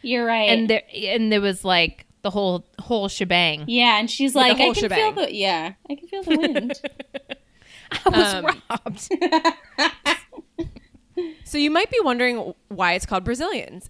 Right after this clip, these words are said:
Speaker 3: and it indeed comes from a, from seven Brazilian sisters who moved to New
Speaker 1: Oh.
Speaker 3: York in nineteen eighty-seven and opened up a salon in Manhattan.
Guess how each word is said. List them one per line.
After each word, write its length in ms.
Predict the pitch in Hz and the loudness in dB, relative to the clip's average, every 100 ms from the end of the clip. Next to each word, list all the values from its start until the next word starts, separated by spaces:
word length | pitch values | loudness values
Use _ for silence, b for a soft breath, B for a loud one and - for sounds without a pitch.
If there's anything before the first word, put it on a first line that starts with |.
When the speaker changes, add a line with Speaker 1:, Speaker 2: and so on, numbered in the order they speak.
| _ | _
Speaker 3:
and 240 | 202 196 - | -2 -2 -2
it 120 | 208 | -4
indeed 480 | 208 214 196 214 - | -4 -4 -6 0 0
comes 500 | 185 165 185 254 - | 0 -2 -6 -10 -8
from 500 | - 151 147 180 220 _ _ _ - | -4 -2 -2 -6 -12 _ _ _ -4
a, 480 | 175 170 175 175 - - | -2 -2 -4 -8 -14 -6
from 200 | 208 220 | -4 -4
seven 680 | - 247 233 262 311 330 - | -2 0 0 0 -4 -6 -4
Brazilian 600 | 254 240 202 196 220 269 | -4 0 -2 -2 -6 -6
sisters 760 | 359 - - 170 151 220 - 208 | -6 -6 -4 -4 -4 -8 -10 -10
who 160 | 226 214 | -6 -6
moved 380 | 202 202 214 | -4 -4 -4
to 100 | - | -6
New 120 | 302 294 | -6 -2
Speaker 1:
Oh. 20 | |
Speaker 3:
York 300 | 220 196 190 | 0 -2 -4
in 100 | 196 | -6
nineteen 300 | 185 214 254 | -6 -4 -4
eighty-seven 680 | 240 269 240 196 190 185 190 | -4 -4 -4 -4 -6 -10 -8
and 160 | 185 - | -8 -4
opened 340 | 185 - 208 | -4 -4 -6
up 140 | 185 208 | -6 -8
a 60 | |
salon 360 | - 202 175 170 | -10 -8 -8 -8
in 140 | 185 | -8
Manhattan. 680 | 202 208 247 165 - 165 220 | -6 -4 -4 -6 -8 -10 -12